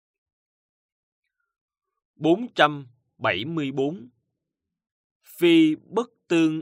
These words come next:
ưng duyên, cùng phi nhân duyên, phi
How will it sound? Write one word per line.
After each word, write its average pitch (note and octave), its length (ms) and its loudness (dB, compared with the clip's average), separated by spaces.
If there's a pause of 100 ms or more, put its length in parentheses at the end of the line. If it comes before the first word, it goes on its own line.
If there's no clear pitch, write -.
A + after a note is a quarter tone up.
ưng D#3+ 320 -4
duyên, D#3+ 300 2 (540)
cùng A#2 420 -4 (140)
phi D#3+ 260 2
nhân D3+ 420 -4
duyên, D3+ 320 2 (720)
phi D3+ 440 2